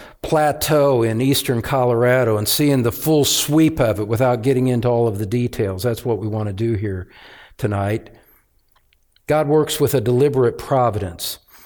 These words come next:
And so we start with this. The ways of God are sure in their outworking. God certainly works out His will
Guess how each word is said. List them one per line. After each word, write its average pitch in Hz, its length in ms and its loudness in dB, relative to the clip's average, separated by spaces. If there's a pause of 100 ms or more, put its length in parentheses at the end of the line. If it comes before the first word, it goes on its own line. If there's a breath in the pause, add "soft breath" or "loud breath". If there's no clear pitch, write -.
(100)
And 135 80 -6
so 175 120 2
we 160 120 2
start 220 340 0
with 151 180 -2
this. 156 320 2 (280 loud breath)
The 156 100 2
ways 208 580 2
of 117 220 0
God 139 480 2
are 135 240 2
sure 185 800 2
in 160 240 0
their 143 180 4
outworking. 113 960 -2 (380 loud breath)
God 202 320 0
certainly 180 760 2
works 160 400 0
out 165 240 2
His 135 260 0
will 123 680 2